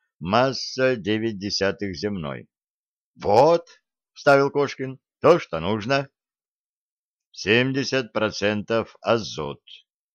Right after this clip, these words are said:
кислород двадцать процентов", — продолжил капитан. "Гуманоиды, Homo sapiens coganis". "Вот", — снова влез Кошкин, —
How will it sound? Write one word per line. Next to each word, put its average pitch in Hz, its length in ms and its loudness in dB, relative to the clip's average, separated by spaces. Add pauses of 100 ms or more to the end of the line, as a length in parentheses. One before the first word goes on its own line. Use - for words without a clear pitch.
(260)
кислород 101 640 2
двадцать 101 680 -2
процентов", — 78 800 -6 (760)
продолжил 92 480 -2
капитан. 76 560 -8 (540)
"Гуманоиды, 98 1160 2 (600)
Homo 123 340 6
sapiens 113 720 2 (280)
coganis". 98 840 0 (580)
"Вот", — 135 800 4 (300)
снова 117 420 2
влез 104 260 0
Кошкин, — - 460 -12